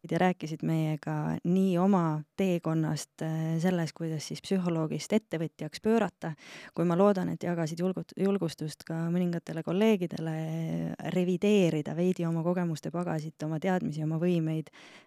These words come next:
selles mõttes, et kuidas siis, äh, kõike seda äkki skaleerida ja veel enam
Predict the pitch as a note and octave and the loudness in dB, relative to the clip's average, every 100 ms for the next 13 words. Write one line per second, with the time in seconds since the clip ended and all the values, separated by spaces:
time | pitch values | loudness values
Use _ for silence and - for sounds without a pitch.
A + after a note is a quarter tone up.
0 | _ E3 D#3+ D#3 D3+ - D3+ D#3 - F3 | _ -2 -2 -2 -4 -6 -8 -6 -2 -2
1 | D3+ - C#3+ D3 - - D#3 E3 D3+ - | -2 -6 -8 -8 -8 -6 -4 -4 -6 -12
2 | - - _ - F#3 F3+ - E3 E3 E3 | -20 -20 _ -8 -4 -4 -4 -4 -2 -4
3 | - - D#3 - E3 F#3+ F3 D#3 D#3 D3+ | -4 -8 -8 -4 2 2 2 0 -4 -2
4 | D#3 E3+ G3 E3+ E3 D#3 D3+ | 2 6 6 6 2 2 2